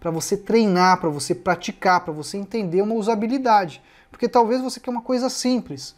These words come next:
Você não vai fazer um sistema de planilha, não é? Então vamos dar um, ó, vou dar um enter, prontinho. Eu já paguei mil setecentos e trinta e três reais.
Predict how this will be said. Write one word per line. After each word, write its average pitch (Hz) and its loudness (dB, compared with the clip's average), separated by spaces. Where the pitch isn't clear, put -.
Você - -10
não 175 -2
vai 226 4
fazer 214 2
um 226 0
sistema 202 2
de 170 0
planilha, 135 -2
não 131 -2
é? 220 0
Então 214 -2
vamos 220 4
dar 254 4
um, 233 0
ó, 123 -6
vou 139 -10
dar 208 0
um 202 0
enter, 262 0
prontinho. 233 -6
Eu 160 -8
já 196 2
paguei 220 0
mil 277 2
setecentos 247 -2
e 214 -4
trinta 220 -4
e 208 -2
três 190 -2
reais. 135 -2